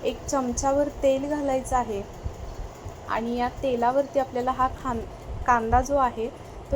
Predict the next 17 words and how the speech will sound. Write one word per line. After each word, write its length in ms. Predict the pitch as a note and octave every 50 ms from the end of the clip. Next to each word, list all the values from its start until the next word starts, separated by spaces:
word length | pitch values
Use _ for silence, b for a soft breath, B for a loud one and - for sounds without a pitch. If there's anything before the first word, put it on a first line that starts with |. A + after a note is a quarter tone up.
| - -
छान 280 | - C#4+ C#4+ D4 D#4
परतवून 640 | E4 - D#4+ C#4+ B3 A#3 - - B3 B3+ C4 C4+ C#4+
घ्यायचा 400 | C#4 C#4+ C4+ B3 A#3+ - A#3+ A3+
आहे. 300 | A3+ A#3 A3 A3 G#3 A3 A#3+ - - - - - - - - - - - - - - - - - - - - - - - - -
तर 60 | C#4
इथे 280 | C#4 C#4 C#4 - - D4+
बघू 300 | C4+ D4 C#4+ B3+ C#4 D4+
शकता 540 | - D#4 C#4+ A#3+ - - - A#3 A#3+ C4 C#4 - - -
हा 100 | C4+ C4
कांदा 500 | C4 - C#4 C4+ C4 B3 A#3+ A#3+ B3 C4
आपल्याला 460 | C#4 C#4 - C4+ B3+ B3+ C4 B3+ C4 C4 - -
छान 220 | C4+ B3+ B3+ B3+
लालसर 520 | C4 C4 B3+ B3 A#3 A#3 A#3 - C4+ C4 C4+
होईपर्यंत 540 | C4 B3+ B3 - C4 A#3+ A#3+ B3 B3 B3
परतवून 600 | C4 B3+ C4 B3+ A#3 A#3 - A#3 A3+ A3+ A#3 A#3+
घ्यायचा 360 | A#3+ B3 B3 A#3+ A#3 - - G#3+
आहे. 100 | A#3+